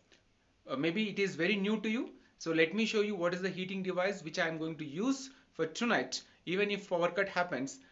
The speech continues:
I can stay, uh, what you call, safe.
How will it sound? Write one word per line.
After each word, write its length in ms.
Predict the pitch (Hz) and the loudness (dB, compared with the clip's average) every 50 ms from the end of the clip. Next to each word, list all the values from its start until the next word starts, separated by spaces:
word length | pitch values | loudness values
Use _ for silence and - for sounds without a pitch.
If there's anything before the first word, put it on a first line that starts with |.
| - _ - | -18 _ -2
I 120 | 139 143 | -2 0
can 180 | 139 160 160 165 | 0 0 -2 -4
stay, 460 | - - - - 208 180 156 165 - - - _ _ _ _ - _ _ - | -4 -4 2 4 6 6 6 4 -2 -8 -18 _ _ _ _ -20 _ _ -6
uh, 160 | 123 117 117 | -2 0 0
what 140 | 117 131 135 | 2 0 -2
you 60 | 151 | -4
call, 200 | 147 - 139 131 | -2 0 0 2
safe. 580 | 135 - - - - 185 156 151 - - - - | 2 0 -2 2 4 6 6 4 2 -4 -12 -18